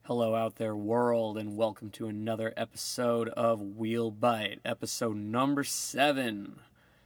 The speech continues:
covering contests, one of the most taboo and fought about subject matters in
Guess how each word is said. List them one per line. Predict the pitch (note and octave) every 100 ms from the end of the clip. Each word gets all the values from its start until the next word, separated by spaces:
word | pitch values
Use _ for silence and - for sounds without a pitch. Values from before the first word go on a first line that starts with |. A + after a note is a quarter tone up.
| _ _
covering | - B2 A#2 A#2+ A#2 A#2+ B2 B2 B2+ B2+ _ -
contests, | - A#2+ A#2+ A#2+ A2+ A#2+ A#2 G#2 - - - - - - _
one | C3 B2+
of | A#2 A2
the | A#2
most | A#2 A#2 A#2+ -
taboo | - C3 C3 A#2+ B2+ B2+ B2 B2 - - _ _ _ _ _ _
and | - F#2+
fought | - - C3 B2 -
about | A2 A#2 A2+ A2+ - _
subject | - A#2+ G#2 A2 G#2
matters | A#2 G#2+ G#2+ G#2+ G#2 G#2
in | A2